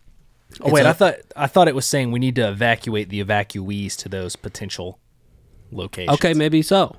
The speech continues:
Speaker 1: Maybe
Speaker 2: No
Speaker 1: so.
Speaker 2: longer how we estimate we need to make a plan to evacuate at least five million
Speaker 1: Okay.
Speaker 2: citizens. Okay.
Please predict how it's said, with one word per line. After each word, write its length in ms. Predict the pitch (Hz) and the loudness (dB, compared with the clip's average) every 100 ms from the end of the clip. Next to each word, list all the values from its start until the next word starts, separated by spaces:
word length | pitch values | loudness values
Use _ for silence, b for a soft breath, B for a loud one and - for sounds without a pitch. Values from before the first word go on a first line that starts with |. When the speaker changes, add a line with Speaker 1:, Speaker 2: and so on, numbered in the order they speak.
| - | -8
Speaker 1:
Maybe 200 | 107 135 | -2 2
Speaker 2:
No 120 | 139 | 4
Speaker 1:
so. 80 | 143 | 4
Speaker 2:
longer 200 | 147 139 | 4 4
how 180 | 151 | 4
we 120 | 151 151 | 4 4
estimate 280 | 147 151 143 | 2 -2 -2
we 60 | |
need 180 | 139 139 | 0 0
to 60 | 135 | 0
make 160 | 135 | -2
a 40 | - | -4
plan 260 | - 143 | -2 -2
to 80 | 139 | 0
evacuate 460 | 131 131 139 147 131 | -4 -4 -4 -2 -2
at 60 | |
least 220 | 131 135 - | -2 -6 -4
five 320 | 131 113 110 | -2 0 0
million 280 | 143 139 143 | 0 0 0
Speaker 1:
Okay. 40 | |
Speaker 2:
citizens. 540 | - 135 123 131 123 - b b b b b b b b _ - | -2 -2 -2 -2 -4 -6 b b b b b b b b _ -14
Okay. 420 | 120 131 123 127 | -6 -2 0 -2